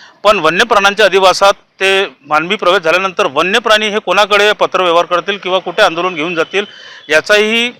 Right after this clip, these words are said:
एक प्रश्न उपस्थित झालेला आहे. म्हणून सर्व नागरिकांना ही विनंती राहील की सध्या उन्हाळ्याचे दिवस चालू आहे, वन्य प्राण्यांची अन्न पाण्यांसाठी भटकंती सुरू असते, म्हणून आपण आपल्या हौशीसाठी किंवा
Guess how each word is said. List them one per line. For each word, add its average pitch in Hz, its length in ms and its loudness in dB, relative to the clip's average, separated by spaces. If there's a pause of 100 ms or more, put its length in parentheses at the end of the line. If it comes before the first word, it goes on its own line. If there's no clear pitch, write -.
(140)
एक 185 140 -4
प्रश्न 180 260 -2
उपस्थित 185 320 -4
झालेला 160 340 2
आहे. 165 200 2 (320)
म्हणून 202 340 -4
सर्व 175 240 -2
नागरिकांना 180 920 0
ही 175 100 -10
विनंती 180 320 -6
राहील 185 260 -2 (140)
की 196 240 -6 (360)
सध्या 143 200 0
उन्हाळ्याचे 165 460 2
दिवस 160 220 -6
चालू 165 300 -2
आहे, 180 200 4
वन्य 151 380 -6
प्राण्यांची 165 500 -2
अन्न 151 240 -4
पाण्यांसाठी 165 500 -2
भटकंती 175 440 -8
सुरू 165 240 -6
असते, 170 300 -8 (400)
म्हणून 180 300 -6
आपण 170 340 0
आपल्या 180 560 2
हौशीसाठी 180 680 -2
किंवा 180 420 2